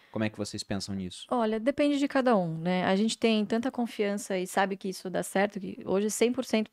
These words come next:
Speaker 2: eu diria que oitenta por cento da minha carteira hoje estão em empresas boas, pagadoras de dividendo hoje, outros vinte por cento em empresas que serão boas pagadoras de dividendo no futuro,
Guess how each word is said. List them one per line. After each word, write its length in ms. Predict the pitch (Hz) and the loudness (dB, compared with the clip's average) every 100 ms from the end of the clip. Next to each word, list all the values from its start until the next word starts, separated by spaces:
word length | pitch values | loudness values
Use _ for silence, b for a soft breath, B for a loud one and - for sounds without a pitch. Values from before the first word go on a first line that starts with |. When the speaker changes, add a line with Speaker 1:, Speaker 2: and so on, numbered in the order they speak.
| - | 0
Speaker 2:
eu 100 | 214 | 0
diria 200 | 196 254 | 4 2
que 80 | 262 | 4
oitenta 340 | 254 302 339 | 2 0 0
por 140 | 285 | -2
cento 160 | 247 240 | 0 2
da 60 | 226 | 2
minha 120 | 220 | 0
carteira 340 | 220 214 202 | -2 0 2
hoje 140 | 196 202 | 2 0
estão 360 | - 208 214 | 0 0 2
em 60 | 220 | 2
empresas 460 | 196 185 185 170 | 0 2 2 0
boas, 300 | 170 202 214 | 2 6 4
pagadoras 420 | - 196 185 180 180 | 4 0 2 2 0
de 60 | |
dividendo 500 | 165 170 165 165 160 | -2 -2 -2 -2 2
hoje, 380 | 180 214 240 269 B B B | 6 6 4 -6 B B B
outros 320 | - 226 233 196 | 2 4 2 0
vinte 240 | 214 247 | 0 0
por 140 | - | -2
cento 340 | 226 220 226 226 | -2 0 0 0
em 40 | |
empresas 480 | 220 208 220 226 220 | -2 2 2 2 -2
que 120 | - | -4
serão 480 | - 233 214 220 240 | 0 4 10 10 10
boas 240 | 214 208 | 4 2
pagadoras 480 | - 208 196 190 190 | 2 0 2 0 0
de 60 | 196 | -2
dividendo 480 | 190 185 180 180 190 | -2 -2 -2 0 -2
no 80 | |
futuro, 440 | 185 208 - 165 | -4 -6 -4 -6